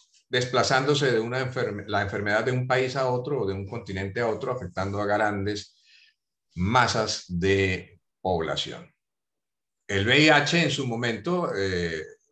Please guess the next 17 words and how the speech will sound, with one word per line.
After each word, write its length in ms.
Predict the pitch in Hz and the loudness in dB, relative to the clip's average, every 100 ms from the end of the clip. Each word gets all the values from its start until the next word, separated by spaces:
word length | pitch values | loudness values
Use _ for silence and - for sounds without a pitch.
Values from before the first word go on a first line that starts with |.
| _ _ | _ _
fue 180 | 110 | -4
una 240 | 113 123 127 | -2 0 2
pandemia, 600 | 147 151 147 139 180 175 | 2 4 2 4 2 2
solamente 600 | - 120 117 113 - 123 | 0 -2 -4 -6 -8 -6
que 420 | 117 113 120 127 - _ _ - | -2 -2 -2 -4 -14 _ _ -4
por 260 | 107 110 | -2 -2
su 120 | 101 | -2
mecanismo 640 | 98 90 90 98 107 117 127 | -4 -2 -2 -2 -4 -4 -2
de 80 | 120 | -2
transmisión 640 | 117 110 107 98 110 110 | -2 -6 -6 -6 -6 -6
original, 560 | 113 101 120 107 104 - | -4 -4 -4 -4 -4 -4
que 120 | 90 | -4
era 440 | 92 98 95 - | -2 -2 -4 -6
transmisión 480 | 82 82 78 87 87 | -10 -10 -10 -8 -6
sexual, 540 | 101 98 101 98 98 _ _ _ _ | -6 -4 -4 -4 -8 _ _ _ _
la 360 | 82 90 101 101 | -8 0 2 2
velocidad 840 | 98 104 101 98 107 110 98 95 | 2 0 -2 -4 0 2 0 -4